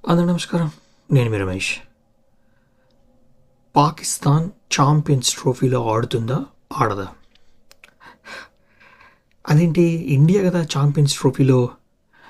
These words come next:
ఆడను అని అంది, మరి పాకిస్తాన్ ఆడుతుందా, ఆడదా అని మనం ఎందుకు ఆలోచిస్తున్నాం? అత్తారింటి దారి సినిమాలో చెప్పినట్టు ఈ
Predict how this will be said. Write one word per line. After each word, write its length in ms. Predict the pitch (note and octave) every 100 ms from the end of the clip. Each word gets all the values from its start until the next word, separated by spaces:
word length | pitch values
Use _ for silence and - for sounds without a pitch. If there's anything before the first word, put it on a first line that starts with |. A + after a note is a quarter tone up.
| - - -
ఆడను 380 | A2+ A#2 A#2
అని 100 | A2+
అంది, 220 | G#2+ G2+ G#2
మరి 140 | A2
పాకిస్తాన్ 560 | - A#2 - - E3+ D#3
ఆడుతుందా, 440 | C#3+ C#3+ D3+ C#3
ఆడదా 320 | C3 B2+ C3
అని 400 | B2+ B2 B2 B2+ -
మనం 220 | C#3 B2
ఎందుకు 180 | A#2 -
ఆలోచిస్తున్నాం? 560 | B2 A#2 C3+ - C3 A#2+ - _ _ _ _ _ _ _ - - - _ _ _ _ _ - -
అత్తారింటి 540 | C#3+ - C#3 A#2 A2
దారి 320 | G#2 G#2 G#2+ G2+
సినిమాలో 360 | - A2+ G#2
చెప్పినట్టు 760 | A2 G#2 A2 - D3 A#2+ B2 G#3
ఈ 220 | D3+ A#2